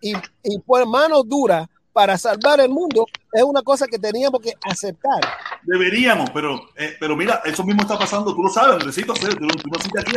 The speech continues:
Speaker 2: Cele, tú sabes. ¿Qué está pasando ahora mismo con la vacuna? ¿Qué está pasando ahora mismo con la vacuna?
Speaker 1: No, pero
Speaker 2: Y la
Speaker 1: la
Speaker 2: vacuna
Speaker 1: vac-
Speaker 2: salva vida, salva vida.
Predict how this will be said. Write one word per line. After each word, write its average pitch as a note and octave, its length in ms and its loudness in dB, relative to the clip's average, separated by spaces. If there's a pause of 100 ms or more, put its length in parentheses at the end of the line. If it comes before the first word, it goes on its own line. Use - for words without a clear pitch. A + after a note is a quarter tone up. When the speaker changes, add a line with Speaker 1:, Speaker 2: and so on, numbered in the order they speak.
Speaker 2:
Cele, G3 160 -4
tú C#3+ 100 -6
sabes. G3+ 260 0 (220)
¿Qué G3+ 60 -4
está A3+ 180 2
pasando A#3 320 2
ahora A3+ 120 2
mismo A#3+ 160 4
con A3 100 -2
la G#3 80 0
vacuna? A#3 380 0
¿Qué - 1120 -14
está G#3+ 140 2
pasando A3 280 2
ahora A3 100 2
mismo A3+ 160 2
con A3 100 0
la G#3 80 2
vacuna? A#3 560 0
Speaker 1:
No, D4+ 80 -2 (100)
pero C#4+ 140 8
Speaker 2:
Y - 60 6
la - 80 4
Speaker 1:
la B3 120 6
Speaker 2:
vacuna B3+ 240 4
Speaker 1:
vac- - 200 -4
Speaker 2:
salva A3 320 6
vida, B3+ 460 0
salva A3 340 0
vida. A#3+ 300 -2